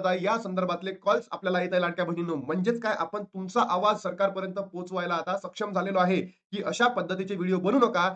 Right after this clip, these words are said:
अन्यथा तुमच्या YouTube चॅनलला बंद करण्यात येईल, अशा धमक्या सुद्धा मला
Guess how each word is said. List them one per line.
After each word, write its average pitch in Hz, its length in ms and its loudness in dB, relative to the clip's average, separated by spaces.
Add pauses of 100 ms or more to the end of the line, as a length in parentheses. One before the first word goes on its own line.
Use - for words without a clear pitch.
(160)
अन्यथा 196 440 0
तुमच्या 185 400 2 (240)
YouTube 196 300 -6
चॅनलला 185 340 2
बंद 190 260 -2
करण्यात 196 360 0
येईल, 185 120 -4
अशा 190 200 -2
धमक्या 170 400 -4
सुद्धा 196 280 0
मला 185 300 2